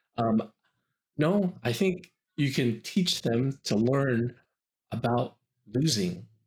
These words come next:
and help them improve." But we went back and forth about our viewpoints. Winning is the only way. Growth mindset's the only way. Um, and I, we just agreed to disagree,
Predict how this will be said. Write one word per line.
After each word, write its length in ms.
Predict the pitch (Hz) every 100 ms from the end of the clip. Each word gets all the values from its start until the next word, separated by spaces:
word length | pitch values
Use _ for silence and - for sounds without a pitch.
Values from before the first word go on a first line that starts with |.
| _ _
and 300 | 113 110 104 _ -
help 200 | 127 -
them 180 | 110 98
improve." 440 | 90 - 95 -
But 140 | 120
we 60 | 147
went 280 | 151 113 101
back 260 | 123 123 117
and 120 | 107
forth 320 | 120 104 - - _ _ _ _ -
about 400 | 104 107 104 - - - _ _ - -
our 140 | 120
viewpoints. 640 | 117 131 - 104 120 - - - - -
Winning 240 | 151 170
is 120 | 147 131
the 60 |
only 180 | 131 120
way. 400 | 113 107 95 - - _ _ -
Growth 160 | 190 165
mindset's 460 | 156 151 - 113
the 100 | -
only 160 | 117 117
way. 220 | 107 - _ _ _ _ _ _ _ -
Um, 380 | 107 104 98 120 _ _ _ _ _ _ _ _ _ _ _ _ _ -
and 420 | 123 117 107 120 _ _ _ _ 117
I, 220 | 123 113
we 80 | 117
just 280 | 123 - 104
agreed 340 | 123 147 131
to 80 | -
disagree, 580 | 208 - 95 - -